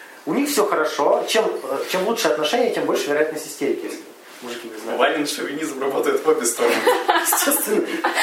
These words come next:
Speaker 1: мужики дегенераты, они это всё не видят. То есть всё, всё прекрасно, а вдруг она закатила истерику и грозится уйти. И он такой: «Ну, вчера же всё нормально было».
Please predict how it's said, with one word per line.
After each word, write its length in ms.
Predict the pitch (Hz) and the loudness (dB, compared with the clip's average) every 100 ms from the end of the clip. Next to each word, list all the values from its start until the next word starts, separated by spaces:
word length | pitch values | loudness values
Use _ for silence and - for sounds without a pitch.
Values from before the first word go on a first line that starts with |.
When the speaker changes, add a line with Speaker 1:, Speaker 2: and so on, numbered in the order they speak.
| - | 2
Speaker 1:
мужики 260 | - - - | 2 2 2
дегенераты, 560 | 185 175 190 208 220 208 | 0 -2 0 2 4 2
они 100 | - | 2
это 160 | 175 160 | 2 0
всё 160 | - 175 | 2 0
не 120 | 165 | 2
видят. 240 | 185 175 117 - 349 | 0 0 -2 -4 -2
То 60 | - | 0
есть 140 | - - - | 0 -4 -6
всё, 260 | - 214 214 | 0 2 4
всё 180 | - 180 | 2 0
прекрасно, 460 | 156 190 233 156 | 2 2 2 0
а 20 | |
вдруг 180 | 165 175 | 0 0
она 200 | 156 143 139 135 120 | 0 -2 -4 -6 -6
закатила 360 | 123 127 160 | -6 0 0
истерику 440 | 156 - 151 139 - - | 0 -2 0 0 -4 -12
и 220 | 131 - - | -12 -12 -10
грозится 380 | - 120 151 147 | -6 -4 -4 -8
уйти. 360 | 123 - 120 104 - - - - - | -10 -10 -14 -14 -18 -20 -20 -16 -8
И 60 | 135 | -2
он 160 | 156 | -2
такой: 260 | 156 135 117 | -2 -6 -8
«Ну, 100 | 117 107 104 - | -8 -10 -12 -10
вчера 260 | 117 120 123 | -4 0 0
же 80 | - | -2
всё 180 | - | -8
нормально 320 | 107 107 107 98 | -8 -6 -6 -6
было». 100 | 98 | -4